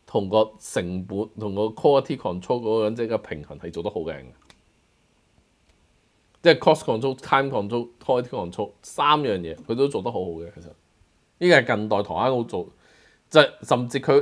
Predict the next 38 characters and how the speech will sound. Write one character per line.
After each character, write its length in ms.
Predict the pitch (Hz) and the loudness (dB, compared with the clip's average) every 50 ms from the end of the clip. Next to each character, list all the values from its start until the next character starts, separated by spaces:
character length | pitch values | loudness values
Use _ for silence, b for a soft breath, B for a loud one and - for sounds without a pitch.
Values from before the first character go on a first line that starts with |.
| 143 | 2
點 160 | - 123 131 143 | 0 -4 -2 -2
樣 80 | 151 151 | -2 -2
全 400 | - - - - 98 85 87 92 | -4 -8 -12 -10 -10 -8 -4 -2
國 180 | 107 117 107 - | 0 0 0 -2
去 80 | 123 117 | -4 -4
做 180 | 117 101 101 | -4 -4 -4
一 40 | 123 | -4
個 60 | 123 | -4
產 200 | 120 - - 90 | -6 -6 -8 -8
業， 80 | 107 107 | -8 -8
佢 120 | 104 98 | -8 -8
都 100 | 104 113 | -8 -8
做 160 | 104 104 87 | -8 -6 -6
得 60 | 85 92 | -4 -4
好 60 | 90 | -6
嘅。 180 | 82 82 78 78 - - - _ _ _ _ _ _ _ _ _ _ _ _ _ _ _ _ _ _ _ _ _ _ b b b b b b b b b b b _ _ _ _ _ _ - | -6 -8 -10 -10 -14 -20 -20 _ _ _ _ _ _ _ _ _ _ _ _ _ _ _ _ _ _ _ _ _ _ b b b b b b b b b b b _ _ _ _ _ _ -6
而 180 | 143 143 123 - | -4 -4 -4 -2
偏 240 | - 233 196 190 | -2 -2 -2 0
偏 180 | 190 190 185 180 | 0 0 2 2
呢 120 | 180 180 | 4 4
樣 140 | 170 147 127 117 | 6 6 6 6
嘢， 180 | 117 120 117 104 | 4 2 2 4
我 200 | 110 120 127 120 | 6 8 8 8
可 200 | 123 123 135 135 | 8 6 4 4
以 40 | |
講， 260 | 120 110 104 110 113 - - | 2 2 2 2 2 0 -2
你 60 | 98 | -2
係 1200 | 104 110 117 127 101 98 95 92 92 92 92 92 92 92 92 92 92 92 92 92 90 92 92 92 92 - _ _ _ _ _ _ _ _ _ _ _ _ _ _ _ _ _ _ _ _ _ _ _ _ _ _ _ _ _ _ _ _ _ _ _ _ b b b b b b b b b b b _ _ _ _ _ _ _ _ _ _ _ | 0 0 2 2 2 0 0 0 -2 -2 -2 -4 -4 -6 -6 -6 -6 -4 -4 -4 -4 -4 -6 -6 -8 -12 _ _ _ _ _ _ _ _ _ _ _ _ _ _ _ _ _ _ _ _ _ _ _ _ _ _ _ _ _ _ _ _ _ _ _ _ b b b b b b b b b b b _ _ _ _ _ _ _ _ _ _ _
中 220 | - 214 190 190 | 4 4 4 6
國 160 | 170 143 104 82 | 6 4 4 4
人 100 | 78 82 | 2 -2
點 160 | 101 117 131 | -4 -4 -2
做 220 | - 110 85 90 | -2 -2 -2 -2
到 80 | 85 92 | -2 -2
嘅？ 140 | 95 104 104 | -2 -2 -2
中 160 | 117 117 113 | -4 -6 -6
國 100 | 101 71 | -6 -8
人， 100 | - | -10